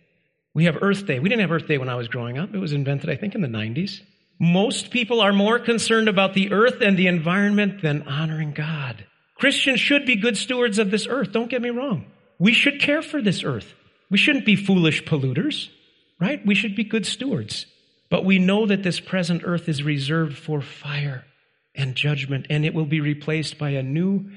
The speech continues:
heavens and a new earth where righteousness dwells. Verse twenty-six, "For this cause God gave them up to vile affections." Again, God gave them up. He stopped restraining. He stopped holding them back. He said, "If you really want this, I don't want you to go this way.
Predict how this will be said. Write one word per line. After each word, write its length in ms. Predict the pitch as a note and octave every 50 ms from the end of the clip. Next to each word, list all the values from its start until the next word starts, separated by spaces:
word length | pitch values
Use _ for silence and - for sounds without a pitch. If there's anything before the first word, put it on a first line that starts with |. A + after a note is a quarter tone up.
| - -
heavens 420 | - D#3+ E3 D#3 D#3+ E3 D#3 C#3+
and 120 | C#3 B2+
a 40 | B2
new 220 | A#2+ A#2+ C3+ D3 -
earth 260 | - C#3 C#3 C3 - -
where 100 | C3+ B2+
righteousness 680 | A#2+ B2 A#2 A2+ - - B2+ - - - A2 G#2 -
dwells. 440 | - A#2 A2 G#2+ A2+ - - - _ _ _ _ _ _ _ _ _ _ _ _ _ -
Verse 180 | D3+ F#3 E3+
twenty-six, 560 | - - F#3 F3+ F3 E3+ - - F3+ D3 - -
"For 160 | - E3 E3
this 220 | D#3 G#3 G#3+ G#3+
cause 480 | - - - G#3+ G#3+ G3 G3 F#3 E3 D#3
God 340 | D3+ F3+ F3+ G3 F#3+ F3 D#3
gave 220 | F3+ F#3+ F#3+ D#3+
them 180 | F#3 F3+ F3+ -
up 280 | F#3+ F#3+ G3+ G3 -
to 260 | - - F#3+ F#3 F3+
vile 600 | D#3+ C#3 B2+ D#3+ E3+ E3+ E3+ F3 F3+ F3+ F3 E3 -
affections." 520 | E3 D#3 - - E3 D3 - - B2+ A#2+
Again, 240 | C#3+ D#3 A3 G#3 D#3
God 260 | C3+ G3 G3+ G3+ -
gave 160 | G#3 A#3+ A#3+
them 160 | A3 C4+ B3+ C4+
up. 220 | C#4+ C4+ C#4 - - - - - -
He 80 | -
stopped 360 | A3+ - - C4+ C4 C4 C4 C4
restraining. 680 | C4 - - - D4+ D4 D4 D4 C#4+ B3+ G#3+ D3+ A2 - - - - -
He 80 | - A3
stopped 280 | - C4+ C#4+ C#4+ C#4+
holding 340 | A#3+ C#4 C#4+ C#4 C#4+ C#4 C4
them 140 | C4 C4 A3+
back. 320 | A#3+ C4+ C#4 C#4 C4 -
He 60 | B3
said, 160 | A#3 - C4+ C4
"If 120 | G#3+ -
you 260 | A#3+ A#3+ D4 D#4 D4
really 260 | C4 C#4+ D4+ D4+ D4
want 300 | C#4+ C4+ C#4 C#4+ D4 C#4+
this, 140 | C#4 A#3+ -
I 160 | - A#3 C#4+
don't 140 | D4 D4 C#4+
want 200 | C#4 D4 D4+ D4
you 80 | C#4 C#4
to 60 | C4+
go 220 | A3+ C4+ C#4+ D4
this 200 | D4 C#4+ - -
way. 260 | A#3+ A#3+ A3+ F#3+ -